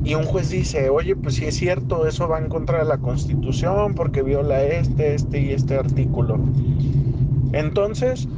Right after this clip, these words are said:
gobierno del Estado deroga esa ley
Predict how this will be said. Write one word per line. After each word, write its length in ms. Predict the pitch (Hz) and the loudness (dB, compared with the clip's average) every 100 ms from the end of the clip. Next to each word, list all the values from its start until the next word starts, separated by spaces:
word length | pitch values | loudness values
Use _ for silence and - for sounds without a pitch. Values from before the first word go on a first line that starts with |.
| - - | -6 -4
gobierno 520 | 139 160 160 190 208 | 0 0 0 0 2
del 120 | 208 | 2
Estado 540 | 156 135 170 180 214 208 - - - - - - - - - - - | 0 0 0 2 0 -2 -4 -2 -2 -2 -2 0 0 0 0 0 0
deroga 460 | 160 156 170 185 196 | 2 2 2 0 -2
esa 220 | - 190 | -2 -2
ley 340 | 185 226 - | 0 0 -2